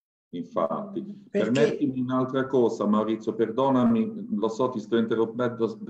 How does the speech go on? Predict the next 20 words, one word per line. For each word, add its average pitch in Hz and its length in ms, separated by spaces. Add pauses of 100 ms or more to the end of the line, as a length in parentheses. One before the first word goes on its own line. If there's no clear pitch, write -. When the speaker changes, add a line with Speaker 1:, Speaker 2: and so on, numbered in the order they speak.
(120)
Speaker 1:
ho 135 220
paura 139 320
Speaker 2:
Prego, 196 260
Speaker 1:
che 123 100
Speaker 2:
prego. 196 320
Speaker 1:
siano 131 240
dette 123 320
alcune 107 420
cose. 92 240 (580)
Allora, 110 360
no, 127 180
perché 131 280
ci 123 140
sono 123 260
i 117 60
controllori 117 840
poi 101 180
che 101 120
ascoltano, 95 720
osservano. - 640